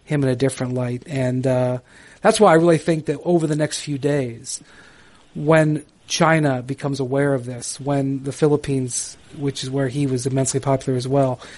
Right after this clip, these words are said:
and we see the outpouring of support across the country, across the world, I think we're gonna be stunned at just how far of a reach he had.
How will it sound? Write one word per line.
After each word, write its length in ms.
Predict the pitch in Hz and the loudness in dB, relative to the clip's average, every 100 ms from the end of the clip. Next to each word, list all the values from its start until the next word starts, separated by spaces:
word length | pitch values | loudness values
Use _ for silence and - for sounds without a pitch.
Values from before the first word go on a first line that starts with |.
| - - - - | -20 -20 -20 -10
and 120 | 143 | 0
we 80 | 160 | 2
see 160 | 165 160 | 4 2
the 120 | 143 | 4
outpouring 420 | 143 143 160 147 | 4 2 0 0
of 80 | 139 | 0
support 340 | - - 147 135 | -4 -2 -2 -2
across 420 | - - 139 - | -4 -4 -4 -4
the 80 | 127 | -10
country, 420 | - 147 143 - | -4 -4 -4 -8
across 300 | - 147 143 | -2 0 0
the 100 | - | -2
world, 420 | 131 156 135 117 - - - - - - | 2 4 2 -2 -14 -20 -20 -20 -14 -6
I 80 | |
think 280 | 139 143 131 | 2 2 2
we're 100 | 143 | 2
gonna 220 | 135 131 123 _ - - | 2 0 -4 _ -20 -12
be 220 | 123 143 127 | -2 -2 -2
stunned 640 | - - 165 156 123 120 | -4 2 4 4 2 -6
at 220 | 135 127 | -6 -6
just 240 | - 143 - | -4 -4 0
how 160 | 135 | -2
far 240 | 120 139 131 | 0 0 0
of 80 | 123 | -2
a 20 | |
reach 220 | 123 - | -8 -6
he 80 | 120 | -8
had. 240 | 117 113 | -10 -12